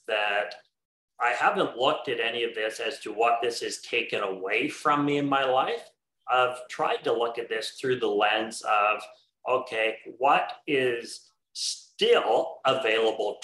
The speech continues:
to me? And, and what are these things that I'm now being exposed to that I've, I've never, you know, been exposed to before? Part of it is, you know, I'm in a wheelchair, and does it make me the, the ideal person with what I've gone through to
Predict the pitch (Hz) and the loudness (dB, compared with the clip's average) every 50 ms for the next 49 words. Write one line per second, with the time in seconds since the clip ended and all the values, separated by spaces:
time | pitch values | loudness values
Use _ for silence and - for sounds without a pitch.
0 | - - 226 262 226 147 98 90 92 95 113 - - - _ _ _ _ _ _ | -8 -6 -4 -2 -2 -4 -4 -6 -6 -6 -6 -8 -10 -16 _ _ _ _ _ _
1 | _ - 151 156 151 147 147 147 - 156 151 156 156 143 127 131 143 202 247 262 | _ -4 -2 0 0 0 -2 -2 -2 -2 -2 -2 -2 -2 0 0 2 4 4 4
2 | 233 - - - 135 123 120 113 - - - - - 180 262 247 196 143 120 - | 2 2 -2 -4 -6 -8 -6 -8 -10 -12 -14 -12 -8 -6 -4 -2 -2 -4 -4 -6
3 | - 110 107 123 131 131 123 131 - 196 - 143 143 120 117 104 104 104 - - | -8 -8 -4 -4 -4 -4 -4 -4 -4 -4 -2 -2 -2 -2 -2 -2 -4 -6 -6 -8
4 | - - - 214 226 226 214 - - - - 104 104 104 104 - - - - _ | -6 -2 0 0 2 0 0 -2 -6 -6 -6 -4 -4 -4 -4 -8 -12 -20 -20 _
5 | _ _ _ - 147 143 139 131 - - 139 135 131 131 131 120 120 117 117 117 | _ _ _ 0 2 4 4 4 4 4 4 4 2 2 -2 -8 -8 -4 -2 0
6 | 117 117 117 131 135 127 127 120 113 110 - - - _ - 156 113 117 120 117 | 0 2 2 2 2 4 4 4 2 0 -4 -8 -16 _ -12 -6 -4 -4 -4 -4
7 | - - 135 127 123 123 - - - 123 123 123 123 - - 135 127 127 135 127 | -6 -6 -6 -4 -4 -6 -4 -2 0 2 2 2 0 -2 -4 -4 -4 -4 -6 -8
8 | 123 - - 226 254 - - - - - - - 262 - - - - - 107 107 | -8 -6 -2 0 0 2 0 0 -2 0 2 4 4 4 2 0 0 0 0 0
9 | 110 117 117 - - - - _ _ _ _ - 143 120 123 139 175 170 143 135 | 0 -2 -4 -6 -12 -16 -20 _ _ _ _ -6 -2 0 2 2 2 2 2 2
10 | 135 123 107 104 107 120 117 123 - - - - 107 107 107 117 123 120 117 113 | 2 0 0 -2 -2 0 0 0 0 -2 -6 -6 -4 -2 -2 0 -2 -2 -4 -6
11 | 110 113 113 - - 131 123 120 117 123 131 - 165 139 131 123 117 117 - 117 | -6 -4 -4 -2 -2 -4 -4 -4 -4 -6 -4 -6 -8 -8 -6 -8 -8 -10 -10 -10
12 | 107 107 107 101 98 - _ _ - - 120 117 117 117 120 117 113 113 - - | -8 -8 -8 -10 -12 -16 _ _ -16 -14 -14 -6 -2 0 0 0 0 -4 -8 -10
13 | 113 113 127 160 165 160 - - - - 131 151 - - - 220 196 165 135 - | -6 -4 -2 0 2 2 0 0 0 2 2 2 2 0 -2 -4 -2 -2 -2 -2
14 | - - 117 117 117 117 - - - 110 113 110 101 - - - 117 123 143 170 | -2 0 0 2 2 0 -2 -2 -2 0 0 0 -2 -6 -4 -2 0 2 2 2
15 | 202 196 156 123 110 104 104 | 2 2 0 0 -2 -2 -4